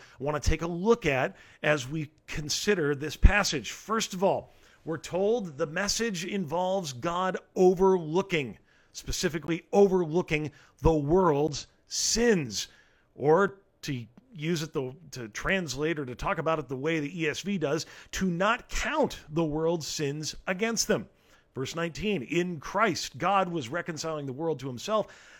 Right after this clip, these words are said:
not counting," me logizomai, used in Romans three and used throughout the New Testament,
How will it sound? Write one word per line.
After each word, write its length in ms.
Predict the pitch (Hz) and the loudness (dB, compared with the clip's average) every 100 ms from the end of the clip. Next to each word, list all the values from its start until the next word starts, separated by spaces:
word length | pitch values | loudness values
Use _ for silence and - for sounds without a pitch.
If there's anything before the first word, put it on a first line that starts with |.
| - _ | -20 _
not 440 | 139 226 247 - | -2 2 2 -2
counting," 600 | - 226 277 214 196 120 | -2 0 0 0 -2 -2
me 280 | 160 277 269 | -2 0 -2
logizomai, 1120 | 247 269 240 143 294 233 233 226 196 160 135 | 4 4 4 -2 -4 0 0 2 0 -2 -4
used 420 | 123 277 277 185 | 0 0 2 0
in 100 | 202 | -2
Romans 420 | 196 240 220 165 - | 2 2 2 -4 -6
three 400 | 240 277 214 160 | -6 -2 0 0
and 160 | 160 | -2
used 300 | 214 277 208 | -2 -2 -4
throughout 260 | 202 233 226 | -6 -4 -2
the 80 | 220 | -2
New 140 | 226 | -4
Testament, 500 | - 247 - 220 | -2 -2 0 -4